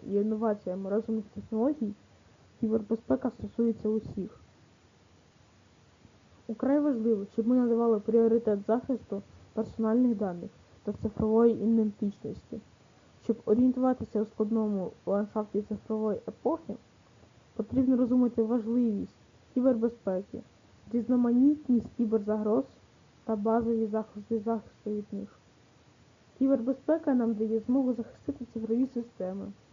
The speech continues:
мережі і дані від несанкціонованого доступу, кібератак і порушень. Розумні системи безпеки поліщують наші домівки та місця роботи завдяки пристроям, як домашні камери безпеки, розумні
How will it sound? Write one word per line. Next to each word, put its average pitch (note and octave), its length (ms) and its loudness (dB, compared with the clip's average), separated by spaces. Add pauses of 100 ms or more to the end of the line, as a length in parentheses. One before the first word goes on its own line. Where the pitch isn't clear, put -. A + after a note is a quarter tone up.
(320)
мережі C#4 440 2
і B3+ 40 2
дані G3+ 540 -4 (360)
від G#3+ 180 -6
несанкціонованого A3+ 1120 -2
доступу, G3+ 560 -12
кібератак G#3+ 580 -2 (220)
і G#3+ 80 -6
порушень. G3+ 500 -10 (1040)
Розумні C#4+ 300 0
системи D#4 640 -2 (200)
безпеки C4+ 540 -4
поліщують A#3 640 -4 (600)
наші C4 300 -2
домівки G#3 500 -2
та G#3 100 -6
місця A3+ 300 -2
роботи G3+ 520 -4 (400)
завдяки A#3+ 400 -2
пристроям, B3 600 0
як G#3 280 -2 (120)
домашні B3+ 440 -2
камери B3+ 340 0
безпеки, G3+ 600 -6 (440)
розумні A3+ 500 0